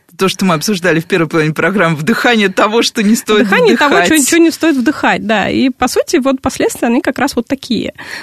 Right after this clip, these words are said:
Speaker 2: Да? То есть это тяжелое, э, часто смертельное поражение легочной ткани с совершенно непредсказуемыми последствиями. А в России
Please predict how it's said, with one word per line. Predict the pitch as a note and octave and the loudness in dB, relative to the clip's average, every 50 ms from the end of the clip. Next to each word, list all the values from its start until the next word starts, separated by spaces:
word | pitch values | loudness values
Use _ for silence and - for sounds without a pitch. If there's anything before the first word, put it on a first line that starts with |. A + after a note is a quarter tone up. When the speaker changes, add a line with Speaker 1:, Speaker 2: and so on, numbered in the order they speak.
| - _ | -10 _
Speaker 2:
Да? | - - | -4 -2
То | C4 - | -2 -2
есть | - - - | -4 -2 -2
это | B3+ A#3+ - A3 G3 | -4 -2 -2 -4 -4
тяжелое, | - - A3 A#3 C4+ F4+ G4+ F#4 D#4+ D4+ C#4+ C#4+ C4+ B3 A#3+ A3 G3+ - | -2 -2 0 0 2 2 4 4 4 4 2 2 2 2 2 0 0 0
э, | - A#3 A#3 A#3 A3+ A3 A3+ A3 A3 G#3+ A3+ - A3+ - | 0 0 0 0 0 0 0 -2 -2 -2 -2 -2 -4 -4
часто | - - A#3 - - - A3 G#3 F#3+ F#3+ G3 G3 F#3 - - - | -2 -2 -4 -4 -4 -4 -2 -2 0 0 0 -2 -2 -2 -4 -4
смертельное | - - A3 G#3 - - D#4 F#4+ F#4+ F4 C4+ A3+ | -2 -2 -2 -2 -2 -2 0 2 4 4 2 0
поражение | - - G#3+ G#3 G#3+ - A3+ C#4 D#4 D4+ C#4 B3+ A#3 G#3+ | -2 -4 -4 -4 -2 0 2 2 4 4 4 2 2 0
легочной | G#3 A3 A#3 A#3 A#3+ - - A3 | 0 -2 -2 -2 -4 -2 -2 -4
ткани | A3 - - A3+ F3+ - C2+ - - - - | -4 -2 -2 -2 -2 -2 -4 -6 -8 -10 -12
с | - - - - - B3 B3+ B3+ B3+ B3 B3 A#3+ A#3 A3 G#3 G3+ G3+ | -14 -14 -12 -6 -2 0 0 2 2 2 2 0 0 0 -2 -4 -4
совершенно | - G#3+ - - B3+ C#4+ C4+ A#3+ | -4 -4 -2 0 2 2 2 2
непредсказуемыми | A3+ A3+ A3+ A3 - A#3 - - - G#3 G3+ A#3 A#3+ B3+ A#3 G#3+ G#3+ | 2 2 0 0 -2 -4 -6 -4 -4 -4 -2 0 2 2 2 2 0
последствиями. | G3 - A3+ - - - - G3+ - - - - A3+ A3+ - B3+ - - - - - - - - _ _ _ _ _ - - | -4 -6 -10 -8 -6 -6 -6 -6 -8 -10 -10 -8 -6 -6 -6 -6 -8 -14 -20 -20 -20 -20 -20 -20 _ _ _ _ _ -4 -2
А | A3+ A3+ A3 A3 G#3+ G#3+ G#3+ G#3 G#3+ G#3+ | 0 0 0 0 0 0 0 -2 -2 -2
в | G3+ G#3 | -4 -4
России | G#3+ A#3 - - - D#4+ G4+ A#4+ G#4+ G4+ E4+ C4+ A3+ - | -4 -4 -4 -2 0 0 2 4 4 4 4 2 0 -2